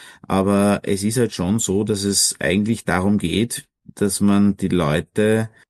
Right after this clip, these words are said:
schon etwas wegkriegt vom Recht, Rechte zu haben.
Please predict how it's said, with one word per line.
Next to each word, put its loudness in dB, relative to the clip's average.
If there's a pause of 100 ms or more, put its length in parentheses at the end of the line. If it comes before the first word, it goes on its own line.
schon 0
etwas -2
wegkriegt -4
vom 2
Recht, 0
Rechte -4
zu -2
haben. -4